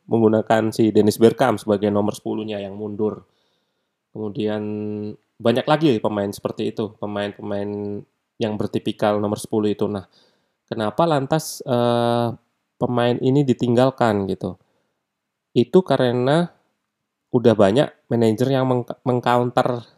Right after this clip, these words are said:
kehadiran playmaker ini. Kita tahu di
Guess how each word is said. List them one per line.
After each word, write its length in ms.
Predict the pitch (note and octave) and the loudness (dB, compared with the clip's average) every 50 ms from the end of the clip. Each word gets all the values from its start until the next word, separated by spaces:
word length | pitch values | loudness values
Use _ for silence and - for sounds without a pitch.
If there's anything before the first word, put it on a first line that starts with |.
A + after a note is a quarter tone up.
| _ _ _ _ _ _ _ _ _ | _ _ _ _ _ _ _ _ _
kehadiran 560 | - B2+ A2+ G#2+ G#2+ A2 G#2+ A2+ A2 A2+ A#2 | -2 0 0 2 2 2 4 4 2 2 0
playmaker 480 | - A#2 A#2 A2+ A#2 A2+ - C3 B2+ C3 | 0 0 0 0 0 -2 -2 -2 -2 0
ini. 320 | D3+ D3 C#3+ B2+ A2 G2+ G2 - _ _ _ _ _ _ | 2 4 4 4 4 2 0 -4 _ _ _ _ _ _
Kita 240 | C3 C3+ - D3+ D3 | 2 4 4 4 4
tahu 400 | - C#3 C#3+ D#3 E3+ E3+ D#3 C3+ | 4 4 6 6 6 4 2 -2
di 240 | A2 A#2 A2+ A2 A2 | -2 -2 0 2 2